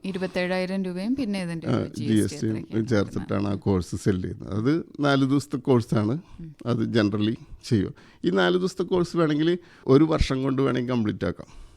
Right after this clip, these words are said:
Speaker 2: നമുക്ക് കോഴ്സിന് വേണ്ടി രജിസ്റ്റർ ചെയ്തു, രജിസ്റ്റർ ചെയ്ത് കഴിഞ്ഞിട്ടുണ്ടെങ്കിൽ തന്നെ നമുക്ക് ഇ ലേണിംഗ് എന്ന് പറഞ്ഞിട്ടുള്ളൊരു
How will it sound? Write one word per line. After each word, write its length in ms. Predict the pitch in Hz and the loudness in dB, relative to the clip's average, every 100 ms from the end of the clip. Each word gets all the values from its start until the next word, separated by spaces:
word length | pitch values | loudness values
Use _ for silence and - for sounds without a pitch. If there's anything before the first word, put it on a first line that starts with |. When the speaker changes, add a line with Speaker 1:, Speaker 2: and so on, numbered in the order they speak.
| - | -4
Speaker 2:
നമുക്ക് 320 | 123 127 151 | 0 0 0
കോഴ്സിന് 400 | 170 156 151 165 | 4 4 4 4
വേണ്ടി 240 | 185 180 180 | 6 6 6
രജിസ്റ്റർ 460 | 165 139 - 165 | 6 2 -2 4
ചെയ്തു, 320 | 151 120 101 - - - 135 | 6 6 2 0 -18 -4 0
രജിസ്റ്റർ 340 | 131 123 151 | 0 0 0
ചെയ്ത് 180 | 147 139 | 0 2
കഴിഞ്ഞിട്ടുണ്ടെങ്കിൽ 520 | 143 139 131 139 131 | 2 0 0 0 0
തന്നെ 140 | 135 | 2
നമുക്ക് 280 | 135 123 - - | 2 0 -2 4
ഇ 160 | 160 | 8
ലേണിംഗ് 300 | 135 139 139 | 10 8 8
എന്ന് 100 | 135 | 6
പറഞ്ഞിട്ടുള്ളൊരു 640 | 127 120 - 120 113 117 | 4 0 0 0 0 -2